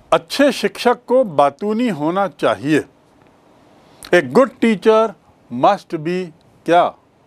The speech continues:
बातूनी के लिए क्या शब्द आता है? टॉक से क्या बनता है? A good teacher must be talkative। Language teacher,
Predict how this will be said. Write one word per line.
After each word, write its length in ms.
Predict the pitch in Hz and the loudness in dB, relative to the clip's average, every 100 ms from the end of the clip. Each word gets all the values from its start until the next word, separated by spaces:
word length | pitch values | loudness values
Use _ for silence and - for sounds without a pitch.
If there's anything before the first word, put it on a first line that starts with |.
| _ _ _ _ _ _ _ _ - - | _ _ _ _ _ _ _ _ -18 -2
बातूनी 460 | 135 135 226 254 | 0 2 2 4
के 140 | 262 247 | 4 2
लिए 140 | 240 | 0
क्या 180 | 214 214 | 0 0
शब्द 280 | 180 170 123 | 0 -6 -4
आता 240 | 131 - | -4 -2
है? 80 | 123 - - | -6 -4 0
टॉक 240 | 226 226 | 0 0
से 120 | - | -8
क्या 200 | 202 196 | -4 0
बनता 340 | 180 135 107 104 92 | 0 -2 -8 -12 -14
है? 100 | - _ _ - - | -20 _ _ -20 -2
A 140 | 170 156 | 0 0
good 180 | 139 262 - - | 0 -2 -2 -4
teacher 560 | 208 160 196 196 190 123 139 | -4 0 2 2 0 -2 0
must 300 | 196 - 165 | 0 -2 -8
be 220 | 151 175 170 _ - | -4 -4 -6 _ -2
talkative। 640 | 185 170 - 180 - 175 - _ _ _ - _ _ _ _ _ _ - - _ - - - | -2 -2 -6 -6 0 -2 -2 _ _ _ -20 _ _ _ _ _ _ -20 -20 _ -20 -18 -2
Language 600 | 143 160 190 233 262 233 - | 2 2 2 2 2 2 -6
teacher, 500 | 175 135 143 135 | -10 -4 0 0